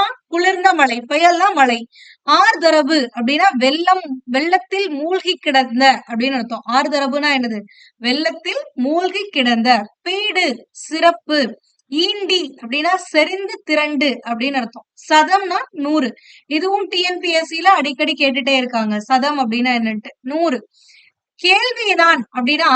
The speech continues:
நூல் வல்லான் அப்படின்னு அர்த்தம். கேள்வியினான்னா நிறைய நூல்களை படித்து கற்று தேர்ந்தவனைத்தான் கேள்வியினான் அப்படிம்பாங்க. அப்ப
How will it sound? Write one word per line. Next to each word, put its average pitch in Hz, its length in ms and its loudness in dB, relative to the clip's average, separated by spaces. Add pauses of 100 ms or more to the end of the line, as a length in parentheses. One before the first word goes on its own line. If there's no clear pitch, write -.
(320)
நூல் 415 380 -2
வல்லான் 294 520 4 (120)
அப்படின்னு 285 320 -2
அர்த்தம். 226 260 -12 (100)
கேள்வியினான்னா 320 680 0 (120)
நிறைய 302 220 0 (100)
நூல்களை 339 380 -4 (160)
படித்து 330 420 -2 (520)
கற்று 302 360 0
தேர்ந்தவனைத்தான் 330 720 0 (100)
கேள்வியினான் 320 640 0
அப்படிம்பாங்க. 240 500 0
அப்ப 277 140 2